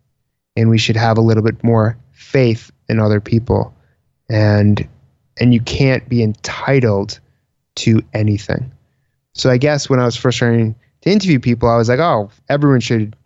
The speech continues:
you know, wanna be part of this book." My last two books were successful.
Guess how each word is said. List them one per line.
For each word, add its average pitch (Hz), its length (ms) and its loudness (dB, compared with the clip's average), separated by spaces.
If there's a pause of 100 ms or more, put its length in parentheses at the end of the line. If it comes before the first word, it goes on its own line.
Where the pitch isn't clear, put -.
(280)
you 113 40 -2
know, 113 80 2
wanna 117 200 2
be 113 100 0
part 113 220 0
of 110 80 0
this 107 140 -8
book." 127 440 -2
My 113 140 -2
last 123 280 -2
two 131 120 0
books 127 240 -2
were 135 100 2
successful. 127 720 -4